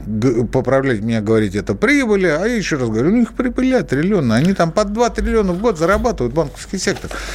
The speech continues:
И ничего. А почему зарабатывают? А потому что такие ложки, как Кричевский или Иванов, платят им с каждой операции.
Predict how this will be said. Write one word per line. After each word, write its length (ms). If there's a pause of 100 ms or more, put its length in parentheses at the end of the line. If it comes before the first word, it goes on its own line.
(220)
И 100
ничего. 420 (460)
А 460 (260)
почему 320
зарабатывают? 460 (140)
А 140
потому 320
что 160
такие 600 (260)
ложки, 400
как 180
Кричевский 720 (160)
или 300
Иванов, 460 (300)
платят 460
им 240
с 100
каждой 380
операции. 460